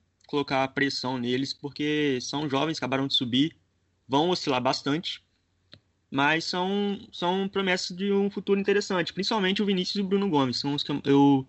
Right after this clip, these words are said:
eu acho melhores, melhores preparados, mais preparados pra assumir a bronca aí, de entrar nessa equipe do Vasco, que é uma equipe feia, mas são garotos que eu acho que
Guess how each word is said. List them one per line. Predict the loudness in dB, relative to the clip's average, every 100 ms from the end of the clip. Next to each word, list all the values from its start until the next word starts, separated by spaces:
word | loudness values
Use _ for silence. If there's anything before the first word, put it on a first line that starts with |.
| _ _
eu | 2
acho | 2 0
melhores, | 0 0 2 0 0 -2 -8 -10
melhores | -2 -2 -2
preparados, | -6 -2 0 0 0
mais | -4 -6
preparados | -4 -2 0 -2 -4 -8
pra | -8 -8 -6
assumir | -8 -10 -6 -6
a |
bronca | -4 -4 -4 -4
aí, | -2 -4 -6 _
de | -8
entrar | -4 -4
nessa | -2 -6
equipe | -8 -8 -6
do | -2
Vasco, | -2 -4 -6
que | -8
é |
uma | -8
equipe | -8 -8
feia, | -6 0 2 0 -4 -6
mas | 0 0 2
são | 0 0
garotos | 2 2 0
que | -2
eu |
acho | -2 -2
que | -2 0 0 -2 -4